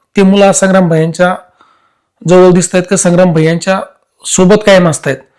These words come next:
म्हणजे पहिलं त्या मुलांचं कुटुंब सेफ करून देण्याची जबाबदारी संग्रामभैया जगताप यांनी घेतली आणि ते असणारं त्यांचं जे वेगळेपण आहे ते वेगळेपण इतर आमदारांमध्ये कुठं आपल्याला पाहायला मिळत नाही. म्हणजे कार्यकर्ता हा फक्त वापरून घ्यायचा नसतो,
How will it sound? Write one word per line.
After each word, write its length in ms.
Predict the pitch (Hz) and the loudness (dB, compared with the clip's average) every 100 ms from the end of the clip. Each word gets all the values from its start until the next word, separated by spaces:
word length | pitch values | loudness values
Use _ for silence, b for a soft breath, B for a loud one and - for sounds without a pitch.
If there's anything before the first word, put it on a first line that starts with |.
| _ _ _ _ | _ _ _ _
म्हणजे 160 | 160 175 | -4 -2
पहिलं 340 | 190 190 190 185 | 0 2 2 2
त्या 140 | 190 | 0
मुलांचं 500 | 180 180 185 175 196 - _ _ - | 2 2 2 0 -6 -6 _ _ -10
कुटुंब 340 | 175 220 214 | -2 0 2
सेफ 340 | 202 - 196 180 | 0 0 -4 -2
करून 200 | 190 185 | -2 0
देण्याची 280 | 180 180 175 | 0 -2 -2
जबाबदारी 400 | 165 175 170 165 | 0 2 0 -4
संग्रामभैया 460 | 170 170 170 151 151 | -4 -2 -2 -4 -4
जगताप 280 | 151 151 | -4 -4
यांनी 200 | 160 160 | -4 -2
घेतली 380 | 147 147 170 180 185 _ _ _ b b b b | 0 0 0 -2 -4 _ _ _ b b b b
आणि 220 | 214 269 269 | 2 2 0
ते 60 | 247 | 2
असणारं 380 | 240 240 208 196 | 4 4 2 2
त्यांचं 440 | 196 196 202 196 196 _ _ _ _ - | 2 0 2 0 -2 _ _ _ _ -6
जे 180 | 165 | 0
वेगळेपण 500 | 185 180 190 180 185 | 4 4 4 2 0
आहे 140 | 165 175 - _ _ _ _ _ _ _ _ - | -2 -6 -18 _ _ _ _ _ _ _ _ -4
ते 80 | 190 | 2
वेगळेपण 420 | 196 202 208 202 | 4 6 4 4
इतर 220 | 208 208 185 | 2 2 2
आमदारांमध्ये 500 | 190 196 208 202 185 | 4 4 4 2 2
कुठं 140 | 185 | 2
आपल्याला 240 | 175 175 | 2 0
पाहायला 240 | 165 160 147 | 2 2 0
मिळत 280 | 147 147 143 | -4 -8 -10
नाही. 140 | 131 _ _ _ b b b b | -14 _ _ _ b b b b
म्हणजे 320 | 185 208 269 269 | 0 4 4 2
कार्यकर्ता 680 | 254 226 240 240 233 240 | 2 4 4 2 0 2
हा 120 | 190 | 0
फक्त 260 | 196 165 - | 0 -2 0
वापरून 400 | 196 190 185 247 | 2 2 4 4
घ्यायचा 260 | 185 151 165 | 4 2 0
नसतो, 340 | 165 - 151 | 0 -4 -10